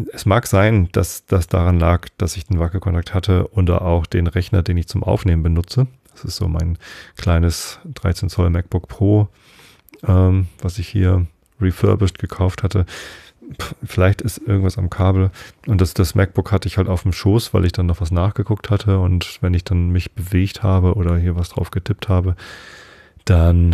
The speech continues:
äh, kann das natürlich mal wackeln. So, das habe ich jetzt geändert. Ich habe den Rechner, mit dem ich aufnehme, jetzt nicht mehr auf dem Schoß. Und auch das, was ich euch nachher vorlese, das ist dann auf einem anderen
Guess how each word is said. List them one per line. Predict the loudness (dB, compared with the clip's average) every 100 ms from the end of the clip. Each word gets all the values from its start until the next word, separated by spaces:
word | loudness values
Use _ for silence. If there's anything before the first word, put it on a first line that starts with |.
| 0 0
äh, | 2 2
kann | 0 0
das | 0 -2
natürlich | -2 -4 -2
mal | 0 2 2 -2 -8 -10
wackeln. | -2 -2 0 -2 -2 -8 _ _ -4
So, | -2 -2
das | -2
habe | -2
ich | -2
jetzt | -4 -4
geändert. | 0 2 2 0
Ich | -2
habe | -2
den | 0 0 -2 _ _ _ _ -12 -6
Rechner, | -2 -2
mit | 0
dem | -2
ich | -2
aufnehme, | -2 -2 0 0
jetzt | -2 -4
nicht | -2
mehr | 0
auf | 0
dem | 0
Schoß. | 0 0 0 -6 -20 -20 -20 -6
Und | -2
auch | 0 0
das, | 0 0
was | -2
ich |
euch | -2 0
nachher | 0 0
vorlese, | 0 2 4 4 4 2
das | 0 -4
ist | -6 -2
dann | 0
auf | -2 -4 -4
einem | -2 -2
anderen | 0 0 -2